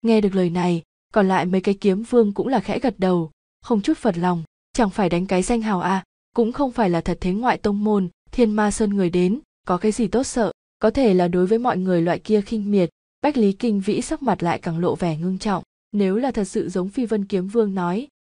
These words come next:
đây đều là không nên thân đánh nhỏ đấm nhỏ lời nói, bản tướng cũng tuyệt không dám mệt nhọc chư vị kiếm vương đại giá, tề tụ đế đô. Mấu chốt là, cái này Thiên Ma nhất mạch, thật xuất hiện một cái không đắc thế lực, mà lại tổ chức nghiêm mật,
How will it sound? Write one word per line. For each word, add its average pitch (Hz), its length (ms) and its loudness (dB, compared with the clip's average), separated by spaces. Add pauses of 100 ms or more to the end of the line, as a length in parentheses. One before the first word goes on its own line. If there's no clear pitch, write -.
đây 208 160 2
đều 185 240 0
là 170 140 -2
không 220 240 -4
nên 208 160 -2
thân 196 200 -4
đánh 180 180 -4
nhỏ 214 200 -4
đấm 170 240 -6
nhỏ 233 200 -2
lời 165 180 -2
nói, 165 360 -6 (360)
bản 180 180 0
tướng 180 280 -4
cũng 220 240 -4
tuyệt 208 240 0
không 208 200 -6
dám 190 260 -6
mệt 233 220 -4
nhọc 175 240 -6
chư 208 160 -4
vị 185 200 -6
kiếm 180 200 -4
vương 208 280 -2
đại 190 180 -4
giá, 175 380 -6 (220)
tề 202 200 0
tụ 165 140 -4
đế 170 160 -4
đô. 208 220 -4 (300)
Mấu 196 220 2
chốt 294 280 0
là, 185 320 2 (340)
cái 208 100 2
này 220 220 4
Thiên 202 220 2
Ma 196 200 2
nhất 240 240 -2
mạch, 214 180 2 (360)
thật 214 100 2
xuất 330 220 -2
hiện 180 220 2
một 170 120 -2
cái 170 180 -2
không 208 220 -4
đắc 190 160 -4
thế 185 140 0
lực, 214 180 4 (280)
mà 208 240 0
lại 185 120 0
tổ 190 120 0
chức 294 240 -2
nghiêm 214 260 0
mật, 185 180 0